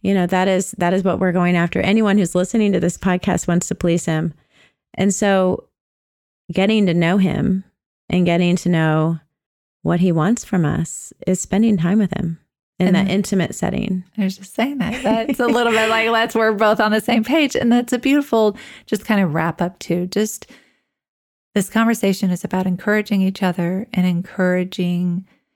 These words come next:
Speaker 2: anyone who is going through anything in their life to step into the presence of Jesus in Eucharistic adoration. Put yourself before him like Saint Catherine of Labouré.
Speaker 1: Mm.
Speaker 2: Pour out your heart to him and listen.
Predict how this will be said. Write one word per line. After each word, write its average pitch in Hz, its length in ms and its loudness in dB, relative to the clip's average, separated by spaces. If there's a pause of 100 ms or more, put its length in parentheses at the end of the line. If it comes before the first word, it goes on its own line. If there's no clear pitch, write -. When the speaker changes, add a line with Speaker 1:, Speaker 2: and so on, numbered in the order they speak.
(840)
Speaker 2:
anyone 190 960 2 (280)
who 202 440 0 (200)
is 196 180 -2
going 240 320 2
through 214 240 -2
anything 233 400 2
in 175 80 0
their 170 120 -2
life 170 480 -6
to 190 120 -4
step - 340 -6
into 214 240 0
the 190 100 -6
presence 180 460 -6
of 175 80 -8
Jesus 170 540 -6
in 170 120 -2
Eucharistic 170 560 -8
adoration. 170 680 -6 (360)
Put 214 220 -4
yourself 190 440 -2
before 190 380 -2
him 185 260 0
like 175 200 -4
Saint 175 260 -6
Catherine 165 360 -6
of 170 100 -10
Labouré. 165 640 -6
Speaker 1:
Mm. 165 200 -4 (580)
Speaker 2:
Pour 208 260 0
out 208 220 0
your 214 160 -4
heart 175 300 -4
to 175 120 -6
him 170 360 -4
and 185 140 0
listen. 185 460 -4